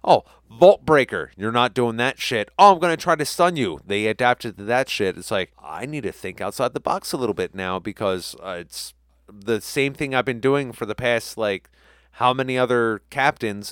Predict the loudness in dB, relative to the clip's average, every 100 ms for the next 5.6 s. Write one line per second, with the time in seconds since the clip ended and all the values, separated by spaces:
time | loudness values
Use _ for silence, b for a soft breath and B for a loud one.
0 | -10 -10 -10 -16 -14 -8 -6 -6 -2 -2
1 | -2 -6 -6 -6 -4 -2 -2 -4 -2 0
2 | 0 -4 -6 -6 -6 -6 -6 -4 -6 -10
3 | -8 -6 -6 -6 -8 -10 -12 -12 -8 -2
4 | -2 -2 -8 -4 -4 -6 -10 -10 -8 -8
5 | -8 -8 -8 -10 -14